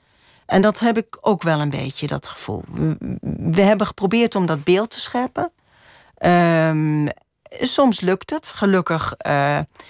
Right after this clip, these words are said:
het, het lot van de Jezidis die door isis, eh, werden gedood en, ehm, tot slaaf gemaakt, dat is doorgedrongen. Daar zijn wel gevolgen van. Daar wordt voor die mensen, eh, gezorgd.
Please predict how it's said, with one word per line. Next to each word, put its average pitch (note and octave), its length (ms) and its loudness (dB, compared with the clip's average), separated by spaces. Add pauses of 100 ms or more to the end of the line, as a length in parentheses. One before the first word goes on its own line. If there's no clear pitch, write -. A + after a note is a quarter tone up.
(160)
het, - 260 -2
het E3 180 0
lot F3 260 4
van D#3+ 140 -2
de D3 160 2
Jezidis D3+ 640 0
die C#3+ 260 0
door C3+ 220 -2
isis, C#3+ 480 -2
eh, B2+ 220 0 (460)
werden C#3 560 2
gedood D3 460 2
en, C#3+ 300 0 (420)
ehm, C#3 760 2 (100)
tot - 260 -2
slaaf D3+ 340 2
gemaakt, D3 520 0
dat D#3+ 220 -2
is C#3+ 180 -4
doorgedrongen. F3 720 0
Daar D3 180 0
zijn C3 220 -2
wel A#2 120 -4
gevolgen - 520 -2
van. B3 320 0 (400)
Daar C#3 240 -2
wordt D3+ 200 0
voor C#3+ 160 0
die D3 100 2
mensen, A#2 540 -2
eh, - 340 -6
gezorgd. D#3+ 580 0